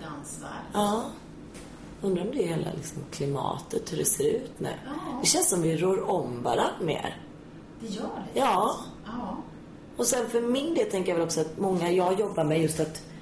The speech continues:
Speaker 2: vi är ett stort gäng nu som jobbar så intensivt med, med bara det här.
Speaker 1: Mm.
Speaker 2: Och då blir vi som en liten... Vi, man tar hand om varandra och det är fint. Mm, det är en fin tanke.
Speaker 1: Ja,
Speaker 2: Mm.
Speaker 1: och vad, men vad bot-, ja, alla har blivit lite mer så här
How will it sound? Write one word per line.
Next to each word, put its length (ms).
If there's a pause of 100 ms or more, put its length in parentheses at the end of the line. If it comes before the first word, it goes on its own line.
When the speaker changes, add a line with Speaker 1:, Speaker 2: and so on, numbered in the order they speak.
(200)
Speaker 2:
vi 120
är 340
ett 100
stort 320
gäng 220
nu 80
som 160
jobbar 360
så 140
intensivt 720
med, 180 (160)
med 140
bara 420
det 100 (120)
här. 220 (160)
Speaker 1:
Mm. 140 (340)
Speaker 2:
Och 80
då 100
blir 400
vi 100
som 200
en 80
liten... 460 (320)
Vi, 280 (400)
man 120
tar 120
hand 240 (100)
om 120
varandra 300
och 60
det 60
är 40
fint. 840 (560)
Mm, 120 (120)
det 60
är 40
en 60
fin 240
tanke. 380 (640)
Speaker 1:
Ja, 380 (200)
Speaker 2:
Mm. 160
Speaker 1:
och 120
vad, 280
men 160
vad 160
bot-, 340
ja, 240 (200)
alla 300
har 120
blivit 200
lite 180
mer 200
så 100
här 160